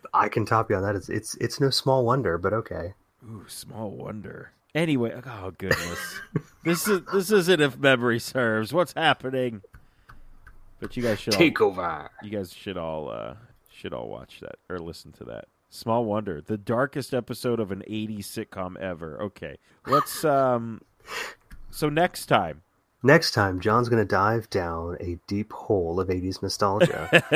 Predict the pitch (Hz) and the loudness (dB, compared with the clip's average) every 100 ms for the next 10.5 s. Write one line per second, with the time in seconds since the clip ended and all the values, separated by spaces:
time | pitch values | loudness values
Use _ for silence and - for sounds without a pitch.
0 | 147 - 135 107 - - - - - - | 4 4 2 2 -2 -12 -16 -20 -18 0
1 | 131 127 107 147 202 160 131 113 90 90 | 6 6 8 8 8 6 4 0 0 -4
2 | 139 - - _ _ _ _ - 135 143 | -6 -10 -14 _ _ _ _ 0 2 4
3 | 143 135 123 131 165 165 101 - 123 113 | 2 -2 2 6 6 6 2 -2 0 2
4 | 107 101 - 175 - - 113 107 127 - | 0 -2 -4 -4 -4 -8 -8 -4 -6 -6
5 | 117 104 90 85 90 85 - - 90 95 | -8 -6 -8 -8 -8 -8 -8 -10 -10 -2
6 | 139 156 - 147 185 175 127 101 110 139 | -2 -2 -4 -4 -2 -2 -2 -2 -2 0
7 | 139 135 - _ _ _ - 147 151 131 | 2 0 -4 _ _ _ -10 -2 -2 -2
8 | 123 135 143 147 151 180 143 127 123 117 | -4 -4 -4 -4 -2 -4 -4 -2 0 0
9 | - 110 113 147 - 127 104 95 101 127 | 0 0 0 -2 -4 -6 -4 -4 -4 -4
10 | 127 87 90 - | -6 -8 -10 -12